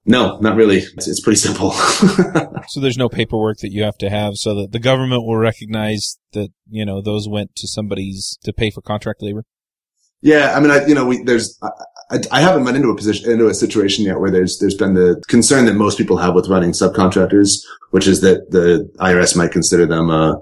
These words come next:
Speaker 1: an employee, not a, not a sub. But with the, working with people from outside the country, uh, that's not really an issue because it
Speaker 2: Right.
Speaker 1: doesn't matter. The I R S has no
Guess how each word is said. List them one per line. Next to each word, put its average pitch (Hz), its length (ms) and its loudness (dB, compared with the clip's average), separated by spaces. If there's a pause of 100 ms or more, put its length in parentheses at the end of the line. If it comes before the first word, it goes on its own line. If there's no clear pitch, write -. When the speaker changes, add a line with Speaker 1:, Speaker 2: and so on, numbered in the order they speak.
(200)
Speaker 1:
an 92 120 4
employee, 90 420 6
not 82 200 2
a, 78 160 0
not 80 160 0
a 76 60 0
sub. 85 360 2 (460)
But 107 140 4
with 104 200 0
the, 95 340 4
working 101 300 2
with 90 220 0
people 98 220 0
from 95 140 2
outside 87 280 2
the - 80 -4
country, 87 520 2 (100)
uh, - 60 -10 (160)
that's 80 200 -2
not 92 140 2
really 80 160 2
an 80 80 2
issue 82 220 0
because 78 560 -2
it 76 40 -2
Speaker 2:
Right. 71 160 -4
Speaker 1:
doesn't 73 260 0
matter. 80 260 2
The 76 180 -4
I 80 100 0
R 82 60 4
S 80 140 2
has 80 160 0
no 78 280 0